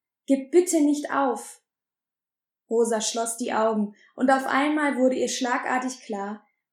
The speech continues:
was das Problem war. Erinnerungen über vergangene Konflikte zwischen Jonas und seinen Eltern, Jonas und weiteren Mitschülern oder aber zwischen ihm und einem fremden Herrn,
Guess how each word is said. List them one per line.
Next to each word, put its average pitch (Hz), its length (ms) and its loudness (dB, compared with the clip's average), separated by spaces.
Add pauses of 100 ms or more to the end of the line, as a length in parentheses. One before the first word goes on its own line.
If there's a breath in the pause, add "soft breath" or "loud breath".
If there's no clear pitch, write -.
(120)
was 233 500 -2
das 190 340 -6
Problem 240 640 -6
war. 185 240 -14 (1120)
Erinnerungen 220 720 4
über 214 220 -2
vergangene 233 580 0
Konflikte 220 760 -6 (260 soft breath)
zwischen 247 440 0
Jonas 262 400 2
und 226 140 -4
seinen 208 280 0
Eltern, 233 640 -4 (540)
Jonas 220 460 2
und 208 220 -2
weiteren 208 440 0
Mitschülern 226 720 -4 (300 loud breath)
oder 277 320 4
aber 233 300 2
zwischen 220 360 -4
ihm 269 300 6
und 220 240 -2
einem 190 240 -4
fremden 233 560 -6
Herrn, 233 500 -8